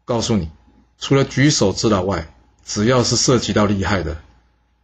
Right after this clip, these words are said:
要人家无私来协助你，这发生的可能性是非常非常的低的。若是真的有，哦，那你得赶紧拜神啊，谢谢神明保佑了。因为不管是国与国、同事与同事，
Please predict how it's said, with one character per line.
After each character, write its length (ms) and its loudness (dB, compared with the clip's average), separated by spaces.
要 140 2
人 140 4
家 120 2
无 260 0
私 260 2
来 140 4
协 240 2
助 180 0
你， 120 -4
这 120 0
发 300 0
生 120 2
的 80 4
可 200 -2
能 120 0
性 160 0
是 100 0
非 240 0
常 200 -2
非 140 0
常 160 -2
的 60 -2
低 180 -2
的。 180 -6
若 180 4
是 160 -2
真 200 2
的 80 4
有， 220 -2
哦， 180 0
那 100 2
你 120 2
得 80 4
赶 200 0
紧 160 -4
拜 180 0
神 260 -6
啊， 140 -10
谢 220 0
谢 160 0
神 140 -2
明 160 2
保 180 -4
佑 180 -2
了。 160 -12
因 100 -4
为 40 0
不 160 0
管 160 2
是 100 2
国 240 2
与 120 4
国、 280 -2
同 220 0
事 160 0
与 120 -2
同 180 -4
事， 240 -2